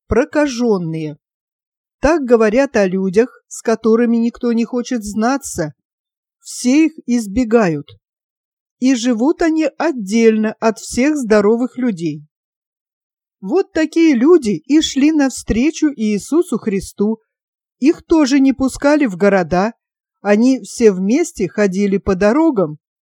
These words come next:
ночевали в поле, иногда и не ели совсем. Негде было купить хлеба. Кинулись несчастные люди к Иисусу Христу и издали стали кричать: «Господи, помилуй нас!»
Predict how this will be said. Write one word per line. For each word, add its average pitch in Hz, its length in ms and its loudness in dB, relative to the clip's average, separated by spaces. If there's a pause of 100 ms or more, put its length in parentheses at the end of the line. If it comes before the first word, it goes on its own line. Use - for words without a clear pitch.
(100)
ночевали 247 560 0
в - 160 -10
поле, 247 420 2 (420)
иногда 269 500 2
и 302 220 0
не 269 180 4
ели 220 320 0
совсем. 190 640 -2 (300)
Негде 262 520 2
было 240 340 0
купить 247 460 -2
хлеба. 196 540 -2 (1040)
Кинулись 277 560 4
несчастные 247 760 0
люди 208 360 -2
к - 120 -6
Иисусу 262 540 -2
Христу 254 680 -2 (420)
и 269 120 0
издали 247 640 2
стали 254 400 0
кричать: 247 760 -4 (440)
«Господи, 208 680 -2
помилуй 294 640 2
нас!» 277 440 0